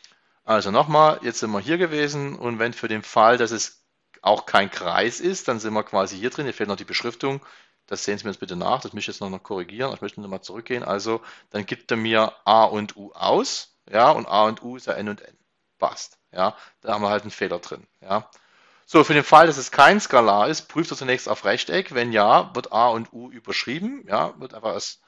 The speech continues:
das hier oben gesetzt ist, mit diesen Werten hier, die hier ausgere-, die ausgerechnet werden,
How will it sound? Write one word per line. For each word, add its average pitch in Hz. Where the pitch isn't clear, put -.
das 101
hier 95
oben 104
gesetzt 107
ist, 180
mit 123
diesen 107
Werten 101
hier, 202
die 170
hier 113
ausgere-, 127
die 117
ausgerechnet 110
werden, 104